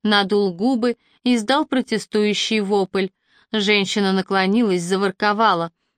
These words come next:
«Он узнал меня», шепнула Мел. «Вспомнил». «Да, любовь трудно забыть».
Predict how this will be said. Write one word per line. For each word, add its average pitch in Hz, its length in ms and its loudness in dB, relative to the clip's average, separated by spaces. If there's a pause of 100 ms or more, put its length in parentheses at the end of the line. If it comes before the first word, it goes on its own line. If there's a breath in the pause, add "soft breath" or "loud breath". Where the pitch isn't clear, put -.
(120)
«Он 269 220 2
узнал 220 440 2
меня», 185 320 0
шепнула 202 560 -2
Мел. 180 300 -2 (220)
«Вспомнил». 185 800 -2 (480)
«Да, 254 400 2
любовь 262 400 0
трудно 233 460 0
забыть». 175 540 -2